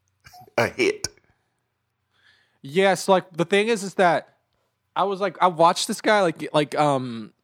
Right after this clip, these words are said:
Speaker 2: some, like, of him live records and, like, stuff like that, like, on YouTube and shit.
Speaker 1: Yep.
Speaker 2: And, like, like, that's what he'll do. Like, they were talking about it, and, um, it was during, I think it was All Girls Are the Same. One, one of the songs, maybe Ro-, um, Fast. I think it might have been Fast or something.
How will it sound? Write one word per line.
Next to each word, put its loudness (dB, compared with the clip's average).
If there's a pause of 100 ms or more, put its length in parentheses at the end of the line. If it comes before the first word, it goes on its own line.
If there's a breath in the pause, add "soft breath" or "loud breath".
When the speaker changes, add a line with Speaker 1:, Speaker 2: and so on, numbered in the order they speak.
(100)
Speaker 2:
some, -2
like, -6
of -4
him -4
live 2
records -4
and, -12
like, -6
stuff -8
like -4
that, -2
like, -6
on -8
YouTube -8
and -12
shit. -6
Speaker 1:
Yep. 2
Speaker 2:
And, -4
like, 2
like, -2
that's -2
what 0
he'll 0
do. -2
Like, 0
they -2
were -2
talking 2
about 0
it, -2
and, -6
um, -6
it -8
was -8
during, -8 (720)
I -20
think -16
it -4
was -4
All -4
Girls -6
Are -12
the -14
Same. -12
One, -4
one 0
of -2
the -2
songs, 0
maybe 0
Ro-, 2
um, -2 (440)
Fast. 2
I -8
think -8
it -4
might 0
have -4
been -6
Fast -4
or -14
something. -8